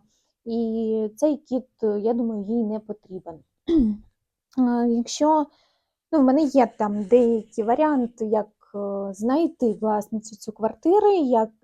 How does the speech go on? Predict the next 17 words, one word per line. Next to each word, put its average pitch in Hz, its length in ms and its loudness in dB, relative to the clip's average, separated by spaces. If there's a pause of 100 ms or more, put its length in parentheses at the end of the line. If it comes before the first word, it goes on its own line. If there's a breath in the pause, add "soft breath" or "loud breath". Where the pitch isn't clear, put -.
цієї 214 360 0
квартири, 392 600 -2
е, 226 1000 -6
як 240 420 4
з 202 100 -8
нею 208 240 -4
поговорити. 320 880 2
Якщо 285 580 2
в 247 60 -2
мене 247 200 0
все 240 360 -4
вийде, 220 480 -4 (560)
е, 226 220 -6
я 269 160 -2
вам 262 160 0
потім 233 280 -8
розкажу. 190 460 -12